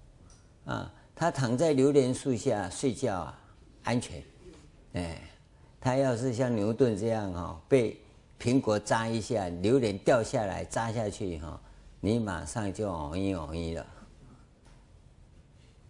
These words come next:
很奇怪的就是，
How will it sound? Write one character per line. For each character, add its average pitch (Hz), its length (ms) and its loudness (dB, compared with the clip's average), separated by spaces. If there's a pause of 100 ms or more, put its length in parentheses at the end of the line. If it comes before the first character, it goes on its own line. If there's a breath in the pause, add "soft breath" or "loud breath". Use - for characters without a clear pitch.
(1400)
很 147 180 6
奇 165 220 0
怪 175 200 10
的 135 160 6
就 131 140 4
是， 117 320 -2